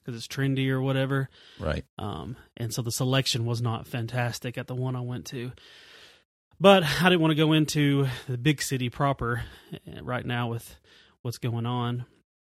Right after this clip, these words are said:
Speaker 1: I will say I got a pretty good one. Um, it's not a, it's considered a reference line, but it's not like an audiophile. Um, it's a,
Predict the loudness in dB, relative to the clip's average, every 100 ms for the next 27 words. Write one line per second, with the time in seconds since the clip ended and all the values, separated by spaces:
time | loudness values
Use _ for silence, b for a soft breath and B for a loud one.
0 | -20 B -2 2 2 4 4 6 6 4
1 | 2 2 0 0 -2 0 0 -2 -4 -6
2 | -4 -2 0 2 4 4 2 0 -2 b
3 | b b b b -6 0 6 8 8 8
4 | 6 6 2 -2 -4 -10 -10 -10 -4 0
5 | 4 4 4 2 0 -2 0 2 2 2
6 | -2 -2 -2 -2 0 0 -2 0 2 2
7 | 0 -4 B B B B B -14 -10 -8
8 | -6 -6 -6 -6